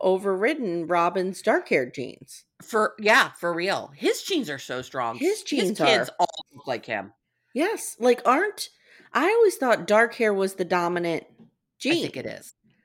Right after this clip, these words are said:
Speaker 2: I think
Speaker 1: So
Speaker 2: so.
Speaker 1: I'm really, like, stunned at this because
Speaker 2: Yeah.
Speaker 1: Ari and Saul look just like his other kids.
Speaker 2: They do,
Speaker 1: Wild.
Speaker 2: and they're blonde. But then again, so is Asp-, like, a lot of his kids are blonde.
Speaker 1: Yes, yes.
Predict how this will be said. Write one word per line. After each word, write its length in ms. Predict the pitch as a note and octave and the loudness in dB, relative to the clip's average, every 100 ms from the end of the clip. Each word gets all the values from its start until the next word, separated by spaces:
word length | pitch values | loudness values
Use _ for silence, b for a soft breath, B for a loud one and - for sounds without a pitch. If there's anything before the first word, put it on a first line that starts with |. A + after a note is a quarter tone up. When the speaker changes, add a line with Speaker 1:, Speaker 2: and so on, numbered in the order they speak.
| _ | _
Speaker 2:
I 20 | |
think 140 | - A#2+ | -12 4
Speaker 1:
So 120 | G#3 | 6
Speaker 2:
so. 40 | |
Speaker 1:
I'm 200 | A3+ F4 C#4 | 6 4 2
really, 540 | C#4 C4+ G3 E3 - | 0 2 2 0 -4
like, 320 | - F3+ E3 - | 0 0 0 -4
stunned 420 | - A#3+ G#3 F3 | -2 0 2 0
at 140 | D3 | -2
this 300 | - - - - | -4 -8 -10 -6
because 420 | E3+ F#3 E3+ D#3 | -6 -2 -2 0
Speaker 2:
Yeah. 220 | C3 A#2 F#3 | -2 0 0
Speaker 1:
Ari 320 | C4 E4 D4 | 0 2 0
and 120 | G#3 | 0
Saul 240 | A3 G3+ | 2 4
look 240 | E3+ E3 - - F3+ | 4 2 -2 -14 -10
just 760 | D3+ D3+ D3 D#3 F3+ - - G3 _ _ | 2 4 4 2 -4 -10 -12 -18 _ _
like 240 | F3+ D#3 - | 2 2 2
his 160 | D3 | -2
other 240 | D3 B2 B2 | -2 -2 -4
kids. 420 | - - - - _ _ - - | -10 -14 -16 -20 _ _ -20 -8
Speaker 2:
They 140 | A3+ | -8
do, 180 | A3+ D4+ C5+ | -4 -4 -2
Speaker 1:
Wild. 200 | G#2 D#2+ | -2 -2
Speaker 2:
and 160 | F3+ F#3+ | -4 -4
they're 120 | G3+ | -6
blonde. 420 | F#3+ C4 A#4 G#3+ | -4 -6 -4 -4
But 120 | A#3+ A#3 - B B | -4 -6 -10 B B
then 180 | C#4 | -6
again, 200 | C#4+ C#4+ - | -4 -4 -4
so 160 | G#3+ | -6
is 120 | F#3+ - b - | -6 -12 b -12
Asp-, 340 | C4+ D#4+ - - | -8 -8 -10 -6
like, 180 | B3 B3+ | -4 0
a 60 | B3 | 0
lot 300 | A#3 B3 B4+ | 0 -4 -6
of 60 | |
his 160 | C#4 - | -8 -8
kids 220 | - B2 | -8 -8
are 60 | A#2 | -10
blonde. 380 | G#2 G2+ E2 _ _ _ _ _ _ _ _ | -12 -16 -18 _ _ _ _ _ _ _ _
Speaker 1:
Yes, 500 | - D#4 G4+ - - _ _ | -6 -4 -4 -10 -16 _ _
yes. 380 | F3 D4 D#4+ - | 0 0 0 -14